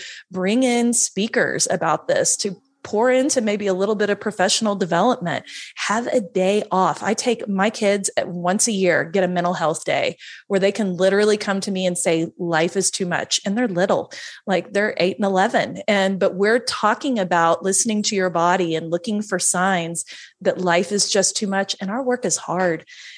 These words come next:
And what's going on with social justice, wars, everything that you're talking about, it is fatiguing. And we're in a marathon and there is no way to sprint through this and survive. So thank you for lifting that. And John, feel free to jump in and add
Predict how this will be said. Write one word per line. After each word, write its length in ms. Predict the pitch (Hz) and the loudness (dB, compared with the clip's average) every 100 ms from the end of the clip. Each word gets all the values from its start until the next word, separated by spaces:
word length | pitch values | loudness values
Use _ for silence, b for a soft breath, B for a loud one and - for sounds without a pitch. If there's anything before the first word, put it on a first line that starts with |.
| _ | _
And 280 | 202 196 202 _ | 0 0 -2 _
what's 340 | 175 214 - | -2 0 0
going 300 | - 226 208 | 2 2 4
on 400 | 190 202 214 208 | 4 4 4 2
with 160 | 165 - | 0 0
social 460 | - 214 226 190 | 2 2 2 0
justice, 580 | 160 190 208 - - - | -2 0 0 -2 -4 -4
wars, 380 | 190 220 196 175 | -2 2 2 2
everything 400 | 202 233 233 208 | 0 0 -2 -4
that 80 | 160 | -4
you're 100 | 185 | -6
talking 400 | 196 185 220 214 | -2 -4 -2 -2
about, 380 | 214 220 214 B B B - | 2 2 2 B B B -2
it 140 | 208 | 2
is 180 | 247 247 | 4 2
fatiguing. 640 | 196 - 202 214 185 156 160 | -2 -4 -2 0 -2 -6 -6
And 320 | 170 170 165 | -6 -6 -4
we're 240 | 190 240 220 | 2 2 2
in 80 | |
a 20 | 170 | 0
marathon 720 | 156 160 190 208 170 156 156 | -2 2 2 2 -2 -2 -4
and 160 | 175 | -2
there 140 | 175 202 | 2 2
is 180 | 180 - | 2 0
no 260 | 170 180 | 0 2
way 220 | 180 185 | 4 2
to 80 | 175 | 2
sprint 400 | 170 - 175 135 | -2 -4 -6 -4
through 120 | 190 | -4
this 360 | 160 151 156 - | -2 0 -2 -4
and 160 | - 165 | -4 -2
survive. 540 | - 165 156 151 160 | -2 0 -2 -2 -2
So 240 | - 175 156 | 0 0 0
thank 320 | 175 196 202 | 0 -2 -2
you 60 | |
for 160 | 196 180 | 0 2
lifting 400 | 170 170 180 170 | 2 0 -4 -2
that. 240 | 156 160 | 0 0
And 180 | 160 156 | -2 -6
John, 260 | - 165 170 | -2 -2 -2
feel 140 | 180 | -6
free 160 | 165 - | -6 -10
to 80 | 165 | -6
jump 240 | 175 165 | -6 -6
in 140 | 170 | -8
and 100 | 170 | -6
add 240 | 165 165 | -4 -4